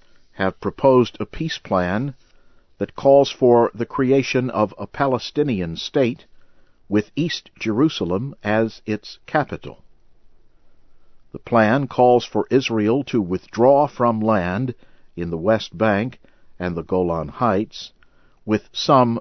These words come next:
negotiated exceptions. Israel captured those areas in the nineteen sixty-seven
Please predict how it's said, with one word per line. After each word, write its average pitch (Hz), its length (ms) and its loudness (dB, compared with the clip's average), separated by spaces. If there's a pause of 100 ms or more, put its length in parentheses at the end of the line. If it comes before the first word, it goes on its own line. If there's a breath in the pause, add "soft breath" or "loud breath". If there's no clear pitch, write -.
negotiated 101 1000 -2 (320)
exceptions. - 1040 -6 (1200)
Israel 131 580 4 (100)
captured 131 560 -2
those 104 380 2
areas 90 600 -4 (500)
in 92 160 -6
the 95 100 -2
nineteen 117 640 -2
sixty-seven 110 920 -2